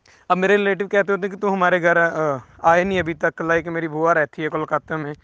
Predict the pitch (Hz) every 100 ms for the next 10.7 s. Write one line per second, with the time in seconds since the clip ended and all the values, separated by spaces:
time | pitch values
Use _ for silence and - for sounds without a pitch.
0 | _ - _ - 160 151 147 135 - _
1 | _ 170 180 196 165 165 170 170 175 165
2 | 175 156 151 156 160 160 160 156 156 156
3 | 156 139 151 160 147 143 - - - 202
4 | 233 262 233 233 233 - 214 208 208 202
5 | 190 180 190 190 170 185 160 - 202 196
6 | - 170 180 190 185 165 160 175 175 175
7 | 180 160 180 175 165 165 170 156 151 147
8 | 143 131 135 131 - _ _ _ _ _
9 | _ - 233 240 247 262 254 233 277 269
10 | 285 - 233 240 247 -